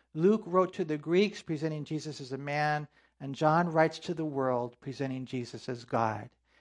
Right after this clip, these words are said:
And here Jesus says, "I and my Father are one." And these guys are like, "What? What are you talking about?" They pick up stones 'cause that was the Jewish form of execution. And the Lord's like, "Well, what, what good work? Why are you guys stoning me?" And they're like, "Not, not for a good work, because you're just a man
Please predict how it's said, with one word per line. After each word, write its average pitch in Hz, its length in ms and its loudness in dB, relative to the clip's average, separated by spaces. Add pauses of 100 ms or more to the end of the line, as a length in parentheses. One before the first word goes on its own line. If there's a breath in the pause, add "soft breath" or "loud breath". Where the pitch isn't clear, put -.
(140)
And - 80 -10
here 185 200 4
Jesus 180 260 -2
says, 175 220 2
"I 165 160 8
and 185 80 2
my 170 100 0
Father 156 380 4
are 139 100 0
one." 196 460 2
And 139 120 -4
these 151 140 -6
guys 143 260 0
are 143 60 -2
like, 139 240 0
"What? 214 320 8
What 196 80 2
are - 20 2
you 175 60 0
talking 202 320 2
about?" 208 280 8
They 180 60 0
pick - 240 -8
up - 120 -4
stones 196 440 2
'cause 147 140 -6
that 165 140 6
was 156 100 -2
the 156 80 -2
Jewish 160 240 0
form 160 180 -4
of 147 120 0
execution. 202 760 2 (380 loud breath)
And 165 80 0
the 180 40 8
Lord's 190 180 10
like, 196 80 12
"Well, 190 180 8
what, 214 260 10
what 247 200 8
good 262 160 4
work? 262 340 6
Why 220 300 4
are - 20 10
you 254 140 4
guys 254 180 4
stoning 247 540 2
me?" 165 140 0
And 156 100 0
they're 180 100 4
like, 202 220 8
"Not, 233 260 2
not 233 240 2
for 247 80 4
a 208 60 8
good 185 180 6
work, 196 300 6
because 180 280 0
you're 240 120 -2
just 220 180 -2
a 185 60 0
man 180 640 2